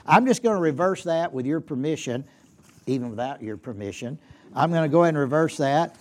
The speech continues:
<clears throat> And so first thing I wanna do is talk about the subject of the recipients of the letter and the date of the letter.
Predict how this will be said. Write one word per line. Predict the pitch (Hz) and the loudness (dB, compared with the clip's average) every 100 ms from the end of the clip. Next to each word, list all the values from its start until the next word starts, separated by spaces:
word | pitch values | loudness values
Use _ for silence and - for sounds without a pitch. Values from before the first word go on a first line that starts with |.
| - | -20
<clears throat> | _ - | _ -2
And | 202 160 151 160 170 | 0 0 -2 -2 -4
so | - 180 | 0 0
first | - 262 240 | 2 -2 0
thing | 226 | -2
I | 185 | 0
wanna | 175 165 143 | 0 -2 0
do | 151 | 0
is | 185 151 - - - - | 0 -2 -8 -20 -20 2
talk | 233 269 - | 4 6 4
about | 156 139 131 165 - - | 4 6 6 4 0 -6
the | 123 | -4
subject | 131 180 165 170 | 0 0 2 0
of | 170 143 | -2 0
the | 143 | 0
recipients | 139 131 214 240 233 190 - | 0 2 2 4 2 -2 -4
of | 170 | -2
the | 139 | 0
letter | 143 147 147 151 - - - | 2 2 2 0 -4 -18 -2
and | 180 196 | 0 2
the | 160 | 2
date | 127 165 185 180 - | 2 4 4 0 -4
of | 131 | -8
the | 123 | -6
letter. | 110 113 92 | -6 -6 -8